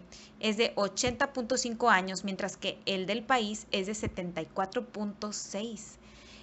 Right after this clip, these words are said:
El indicador de esperanza o expectativa de vida es una estimación del promedio de años que viviría la población que se toma en cuenta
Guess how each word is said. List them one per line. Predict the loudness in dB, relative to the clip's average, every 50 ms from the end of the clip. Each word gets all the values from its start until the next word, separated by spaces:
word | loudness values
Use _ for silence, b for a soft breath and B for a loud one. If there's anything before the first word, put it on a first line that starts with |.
| B
El | B 4 4
indicador | 4 4 4 6 8 8 8 8 6
de | 4
esperanza | 0 0 2 4 6 6 6 6 4 2 0 -2 -2 2 2
o | 4 4
expectativa | 4 2 0 -2 -4 -2 -2 -4 -2 0 0 2 4 4
de | 4 2
vida | 2 2 2 2
es | 2 2
una | 0 0 -2
estimación | -2 -2 -2 0 0 0 0 0 -2 0 2
del | 2 0
promedio | 2 0 2 2 4 2 2 2
de | 4 4
años | 4 4 2 0 -4 -4
que | -2 0
viviría | 0 0 0 -2 -2 0 2 2 2
la | 2 2 2
población | 2 2 4 2 0 0 0 -4 -4 -6
que | -4 -6
se | -6 -4
toma | -4 -2 -2 -2
en | -2 0
cuenta | 0 0 0 2 2 0 0